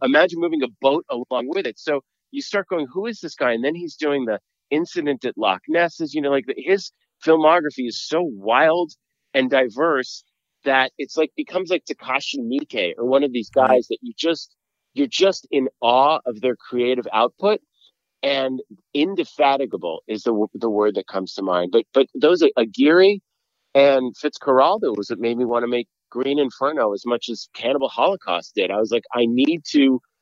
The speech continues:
Speaker 1: have that experience of going in the jungle with a film crew and fighting the elements and seeing what comes out of it."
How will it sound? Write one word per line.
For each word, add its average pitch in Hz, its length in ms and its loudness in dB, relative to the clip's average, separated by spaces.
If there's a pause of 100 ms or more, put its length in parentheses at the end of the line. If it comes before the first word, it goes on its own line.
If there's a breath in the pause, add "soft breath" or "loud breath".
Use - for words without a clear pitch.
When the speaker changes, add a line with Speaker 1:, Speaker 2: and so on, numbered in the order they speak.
(420)
Speaker 1:
have 143 400 0
that 127 220 0
experience 120 720 -2
of 98 160 -10
going 120 420 2
in 110 200 -4
the 113 80 -2
jungle 107 600 0 (360)
with 123 140 4
a 120 60 2
film 156 400 4
crew 110 240 0
and 104 100 -2
fighting 123 420 0
the 107 120 0
elements 107 500 0
and 101 80 -10
seeing 113 460 0 (220)
what 107 200 0
comes 104 260 -10
out 143 220 2
of 110 80 -4
it." 82 140 -10